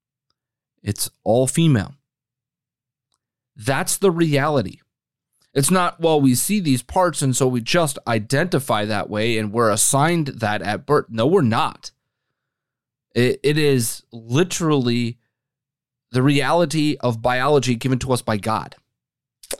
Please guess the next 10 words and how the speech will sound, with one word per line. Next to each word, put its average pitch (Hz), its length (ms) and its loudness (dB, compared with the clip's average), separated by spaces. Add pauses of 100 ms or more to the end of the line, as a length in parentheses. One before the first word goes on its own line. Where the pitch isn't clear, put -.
(180)
So, 113 960 2 (1500)
miss 156 340 2
me 262 140 4
with 247 180 2
your 170 300 0 (180)
birthing 170 460 2
parent 185 440 0
and 123 220 4
non-birthing 127 760 0
parent 107 580 -2